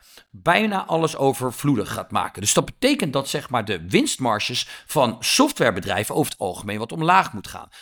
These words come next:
Wellicht niet van de grootste jongens van het hele stel, hè, ook daar valt wat over te zeggen, maar met name over al die andere bedrijven die eigenlijk vrij snel kunnen worden ingehaald door, eh, wat A I straks goedkoper, makkelijker, efficiënter, beter en sneller kan produceren.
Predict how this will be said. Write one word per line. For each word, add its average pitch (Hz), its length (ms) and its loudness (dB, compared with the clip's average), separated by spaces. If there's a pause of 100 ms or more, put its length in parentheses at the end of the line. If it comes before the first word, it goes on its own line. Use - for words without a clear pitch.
(140)
Wellicht 180 320 4
niet 285 200 6
van 170 160 4
de 120 200 4
grootste - 560 6
jongens 120 480 4 (140)
van 151 180 2
het 113 100 0
hele 104 260 -4
stel, 180 440 0
hè, 202 100 6 (120)
ook 127 220 0
daar 131 240 4
valt 123 180 -2
wat 113 160 -8
over 107 180 -4
te - 60 -10
zeggen, 139 280 -6 (220)
maar 151 140 4
met 123 140 0
name 180 360 4
over 156 280 2
al 233 200 2
die 208 120 -2
andere 165 260 -2
bedrijven 131 420 -2
die - 100 -8
eigenlijk - 280 -6
vrij 185 160 2
snel 185 180 -2
kunnen 151 220 0
worden 113 240 0
ingehaald 110 540 0 (220)
door, 131 460 6
eh, 120 180 -2
wat 147 240 -2
A 139 300 0
I 156 60 -2
straks - 320 -4
goedkoper, 120 580 2
makkelijker, 110 420 2
efficiënter, 110 500 4
beter 104 600 0
en 160 140 4
sneller 110 600 0
kan 90 180 0
produceren. 110 760 2